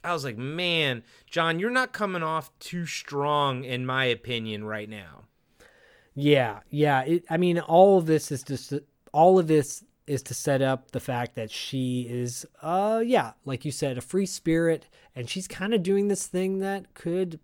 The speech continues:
Speaker 2: potentially be dangerous. Spoiler, it is very dangerous. <laughs> Um, you know, she says she's gonna stay with her friend Jane the first night, and then she's on her way to Monemvasia, and, which John can't pronounce. Um,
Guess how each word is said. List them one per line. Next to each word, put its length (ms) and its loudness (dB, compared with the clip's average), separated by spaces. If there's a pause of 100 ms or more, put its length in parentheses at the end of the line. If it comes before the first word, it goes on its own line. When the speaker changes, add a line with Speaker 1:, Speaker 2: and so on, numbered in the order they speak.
(180)
Speaker 2:
potentially 480 -4
be 160 -2
dangerous. 580 -4 (120)
Spoiler, 580 -12
it 160 -12
is 200 -10
very 260 -12
dangerous. 600 -16 (200)
<laughs> 580 -12
Um, 480 0 (300)
you 80 -4
know, 100 -2
she 160 -4
says 220 0
she's 160 -8
gonna 160 -4
stay 160 -2
with 80 -6
her 80 -6
friend 380 -6
Jane 380 2
the 60 -2
first 300 -4
night, 420 -2
and 120 -6
then 120 -4
she's 180 -6
on 200 -2
her 160 -4
way 480 -2 (320)
to 340 -2 (300)
Monemvasia, 1080 -2 (540)
and, 360 -6
which 200 -6
John 260 -4
can't 220 -8
pronounce. 520 -10 (400)
Um, 540 -6